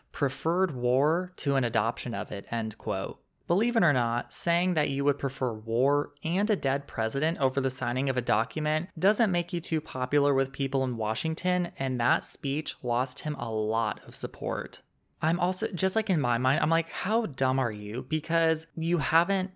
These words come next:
been confirmed by the Senate, so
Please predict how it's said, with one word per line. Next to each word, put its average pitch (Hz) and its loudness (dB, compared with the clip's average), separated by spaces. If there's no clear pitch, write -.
been 147 2
confirmed 143 -2
by 120 2
the 120 0
Senate, 113 0
so 147 2